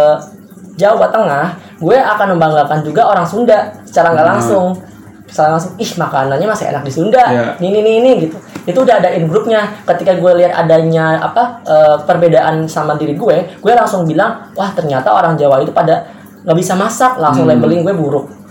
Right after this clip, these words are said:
Speaker 1: Akhirnya orang-orang Sunda yang banyak itu yang menganggap masakannya nggak enak, ngomong buruk semua kayak gitu. Itu menurut gue.
Speaker 2: Oh, iya, iya.
Speaker 1: Dan itu juga gue nggak tahu ya kalau secara psikologis karena yang, yang nyetusinnya Lambert orang psikolog ya.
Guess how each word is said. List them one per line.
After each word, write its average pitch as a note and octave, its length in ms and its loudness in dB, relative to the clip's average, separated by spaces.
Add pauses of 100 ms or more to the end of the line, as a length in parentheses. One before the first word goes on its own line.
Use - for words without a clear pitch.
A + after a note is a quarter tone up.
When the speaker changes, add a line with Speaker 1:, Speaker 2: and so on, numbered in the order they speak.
(260)
Speaker 1:
Akhirnya F3 480 -4 (400)
orang-orang E3+ 720 2
Sunda F3 360 2
yang E3+ 280 2
banyak D#3+ 420 2
itu E3+ 320 -2
yang F#3 240 2
menganggap E3 380 0
masakannya E3 480 0
nggak D3+ 220 2
enak, A3 160 -2 (160)
ngomong F3 300 2
buruk F#3 220 -2
semua G3+ 400 0
kayak C#3+ 240 -4
gitu. C3+ 80 -8
Itu B2 100 0
menurut B2 300 2
gue. C#3 140 0
Speaker 2:
Oh, A#2+ 180 0
iya, G2+ 240 -4
iya. - 220 -12 (260)
Speaker 1:
Dan E3+ 340 2
itu E3+ 300 0
juga E3 420 2
gue F3+ 140 0
nggak G#3+ 180 2
tahu G#3 120 2
ya G#3 100 4
kalau F#3+ 100 0
secara E3+ 220 0
psikologis E3 480 0
karena F3+ 240 0
yang, F#3 140 0
yang D3+ 200 0 (120)
nyetusinnya D#3+ 500 0 (180)
Lambert F3+ 380 0
orang D#3 180 2
psikolog D#3 460 0
ya. C3+ 80 -8